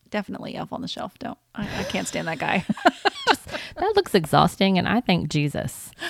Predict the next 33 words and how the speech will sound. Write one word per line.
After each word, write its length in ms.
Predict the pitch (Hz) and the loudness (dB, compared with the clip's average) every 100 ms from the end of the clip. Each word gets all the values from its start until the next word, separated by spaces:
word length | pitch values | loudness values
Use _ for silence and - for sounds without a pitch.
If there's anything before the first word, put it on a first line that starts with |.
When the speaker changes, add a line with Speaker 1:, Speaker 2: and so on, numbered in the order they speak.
| - | 2
Speaker 2:
that 120 | 190 175 | 6 8
that 180 | 175 | 8
was, 240 | 160 147 - | 6 4 0
Pat 240 | - 185 180 | 0 2 2
had, 240 | 156 143 - 294 - | 0 -2 -4 -4 2
we 200 | 185 240 | 4 6
had 180 | 147 | 4
come 200 | - 185 | 2 2
and 100 | 202 | 4
gone 260 | 185 175 156 | 6 6 6
in 80 | 151 | 4
those 180 | 151 151 | 4 4
young 240 | 151 156 | 4 4
years 300 | 156 135 277 | 4 4 4
by 200 | 269 240 | 8 8
the 60 | 214 | 8
time 160 | 156 | 6
that 120 | 151 - | 2 2
Speaker 1:
Yes. 40 | |
Speaker 2:
came 200 | 151 147 | 2 2
up. 200 | - 247 | 2 2
Speaker 1:
Oh, 180 | 254 240 | 2 2
me 160 | 226 226 | 0 -2
too. 260 | 220 185 | -2 -2
That 140 | 180 202 | -4 -6
would 100 | 196 | -8
have 80 | |
been 260 | 196 196 190 | -8 -10 -8
really, 220 | 208 220 | -8 -6
really 220 | 214 208 | -4 -2
hard. 260 | 220 190 - | -2 0 2
So. 60 | 131 | 6
Speaker 2:
Oh. 800 | 196 190 175 - 78 65 175 | 8 8 8 4 2 0 -2